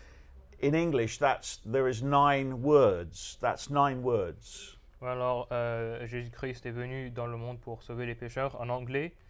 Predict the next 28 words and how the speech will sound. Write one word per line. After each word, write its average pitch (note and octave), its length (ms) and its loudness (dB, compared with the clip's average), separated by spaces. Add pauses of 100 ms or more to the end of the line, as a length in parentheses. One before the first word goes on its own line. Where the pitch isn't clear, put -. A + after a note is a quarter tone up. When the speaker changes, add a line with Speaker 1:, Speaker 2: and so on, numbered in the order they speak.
(180)
Speaker 2:
c'est, A#2+ 640 -4
c'est B2 220 -10
vraiment B2 280 -4
simple, B2 300 -8
il A2+ 80 -6
y A#2 40 -4
a A#2 120 -2
juste, B2 320 -8
euh, A2+ 180 -6
neuf A#2 420 -8
mots. A#2 280 -10 (320)
Speaker 1:
How D3 100 0
many D#3 160 -2
words C3+ 340 0
is A#2 120 -6
that B2 200 -2
in A2+ 100 -6
French? - 800 -8 (1400)
Speaker 2:
Mm-hmm. A#2+ 360 -12 (3750)
Uh, B2 340 2
wait B2+ 180 2
a B2 60 2
second, A#2 380 -6
let A#2+ 100 -6
me A2 80 -6
see. A2+ 120 -10 (120)
Speaker 1:
That's - 180 -8
okay. C#3 300 -6